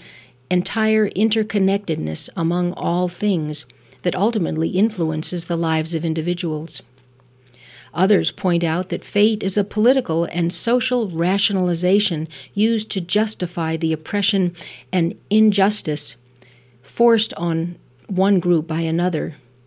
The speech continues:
The concept of fate has also been used to explain why an individual cannot or will not succeed. It's just not in the stars. But many of us believe in free will,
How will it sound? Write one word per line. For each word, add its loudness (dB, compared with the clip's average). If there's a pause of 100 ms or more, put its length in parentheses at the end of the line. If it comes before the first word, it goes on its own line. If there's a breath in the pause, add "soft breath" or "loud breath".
(720 soft breath)
The -8
concept 0
of -4
fate 0
has -4
also -2
been -2
used 0
to -2
explain 0 (260 loud breath)
why 0
an 2
individual 2
cannot -2 (140)
or 0
will 2
not -2
succeed. -2 (640 soft breath)
It's -6
just -4
not -4
in -2
the -4
stars. -4 (1600 soft breath)
But -2
many 6
of 4
us 2
believe 2
in 4
free 2
will, 2